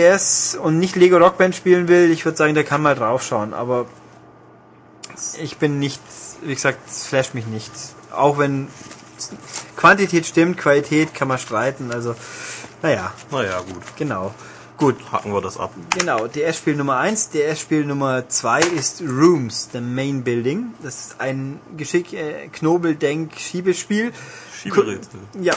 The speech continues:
Speaker 1: kurioserweise gibt's in Amerika auch eine Wii-Version davon, die jetzt dieser Tage rausgekommen zu sein scheint. Und bei uns gibt's sie nicht. Also,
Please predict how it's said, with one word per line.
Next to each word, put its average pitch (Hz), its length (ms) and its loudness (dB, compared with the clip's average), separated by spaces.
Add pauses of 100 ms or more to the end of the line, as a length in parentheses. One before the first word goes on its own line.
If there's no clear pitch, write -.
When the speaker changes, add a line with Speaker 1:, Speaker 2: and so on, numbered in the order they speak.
(160)
Speaker 1:
kurioserweise 202 800 4
gibt's - 560 -4
in 185 260 0
Amerika 180 520 2
auch 185 120 2
eine 170 460 2
Wii-Version 143 500 0
davon, 139 320 -2
die 147 80 0
jetzt 151 260 0
dieser 160 200 -4
Tage 151 260 0
rausgekommen 139 800 -2 (140)
zu - 120 -12
sein 143 240 0
scheint. 151 320 -2
Und 151 100 -4
bei 156 100 0
uns 190 240 0
gibt's 180 200 -2
sie 165 120 2
nicht. - 440 -2
Also, 131 360 2